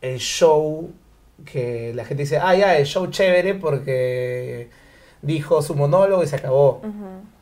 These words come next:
Speaker 1: ¿Pero puedo acudir a él? O sea, está la
Speaker 2: Como
Speaker 1: pregunta.
Speaker 2: para conversar.
Speaker 1: Para conversar. Justo
Speaker 2: Sí.
Speaker 1: ahorita los chicos que me están entrevistando hace semanas me dicen, "Oye, Cholo, qué chévere", porque,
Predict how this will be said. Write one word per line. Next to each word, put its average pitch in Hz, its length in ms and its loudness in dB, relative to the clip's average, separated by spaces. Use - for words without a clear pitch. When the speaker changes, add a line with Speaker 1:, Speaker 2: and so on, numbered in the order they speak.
Speaker 1:
¿Pero 117 200 -10
puedo 160 160 -4
acudir 143 300 -2
a 135 120 0
él? - 340 -10
O 135 120 -10
sea, 135 180 -10
está 131 180 -8
la 135 80 -4
Speaker 2:
Como 208 140 -6
Speaker 1:
pregunta. 127 140 -4
Speaker 2:
para 185 160 -2
conversar. 180 540 -10
Speaker 1:
Para 190 120 -4
conversar. 135 520 -2
Justo - 220 -8
Speaker 2:
Sí. 180 60 -2
Speaker 1:
ahorita 180 160 0
los 156 80 2
chicos 170 140 -4
que 170 60 -2
me 151 60 -6
están 156 160 -8
entrevistando 147 320 -4
hace 143 100 -4
semanas 143 380 -4
me 135 120 0
dicen, 147 220 0
"Oye, 143 160 6
Cholo, 143 240 0
qué 151 100 -4
chévere", 175 320 2
porque, 131 360 -4